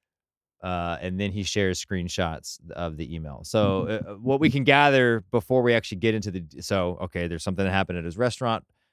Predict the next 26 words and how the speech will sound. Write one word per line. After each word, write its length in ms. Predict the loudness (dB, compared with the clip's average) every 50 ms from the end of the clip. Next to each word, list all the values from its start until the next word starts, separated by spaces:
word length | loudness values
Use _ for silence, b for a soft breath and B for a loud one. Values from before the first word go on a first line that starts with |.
| _
They're, 100 | -10 -6
they're 120 | -2 -2 0
talking 320 | 2 2 2 2 2 0 0
about 300 | 2 2 2 0 -2 -6 _ _ _ _ _ _ -16
a 60 | -8
dog, 440 | -4 0 2 2 2 2 0 -2 -6 -12 -20 _
talking 280 | -6 -6 -6 -4 -4 -4
about 100 | -4 -4
a 60 | -2
dog. 380 | -2 0 0 2 0 0 -2 -6
He 100 | -10 -8
doesn't, 320 | -6 -6 -6 -8 -10 -12
he's 220 | -10 -10 -10 -10 -10
like, 100 | -10 -6
"My 160 | -4 -4 -2
dog 240 | 0 0 0 0 0
hasn't 240 | -2 -4 -4 -4
even 280 | -6 -6 -6 -8 -8 -10 _
sat, 280 | -12 -12 -12 -12 -12 -12 -8
been 160 | -6 -4 -4 -4
on 100 | -4 -6
this 100 | -8 -8
thing 160 | -8 -8 -8
in 60 | -6
my 100 | -6 -4
restaurant." 560 | -4 -4 -4 -6 -6 -8 -6 -4 -6 -6 -8